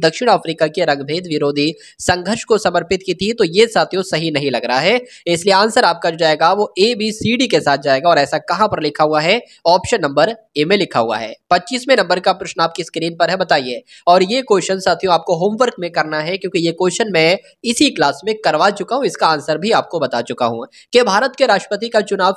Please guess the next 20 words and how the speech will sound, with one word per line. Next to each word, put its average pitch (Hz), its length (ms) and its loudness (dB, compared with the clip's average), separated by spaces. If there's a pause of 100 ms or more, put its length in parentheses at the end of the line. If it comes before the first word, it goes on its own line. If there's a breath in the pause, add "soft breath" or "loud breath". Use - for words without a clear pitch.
किसके 240 260 -2
द्वारा 156 240 2
होता 143 240 -2
है? 147 60 -2
मंत्रियों 185 460 -2
एवं 202 120 2
उनके 185 280 -4
मुखियाओं 156 480 -2
की 175 140 -2
परिषद 160 400 -4
के 185 80 -4
द्वारा, 180 340 4 (300 loud breath)
या 190 120 6
योग्य 233 440 2
नागरिकों 190 480 0
द्वारा 190 240 4
प्रत्यक्ष 175 500 -4
चुनाव 185 320 0
होता 175 220 0
है, 180 180 2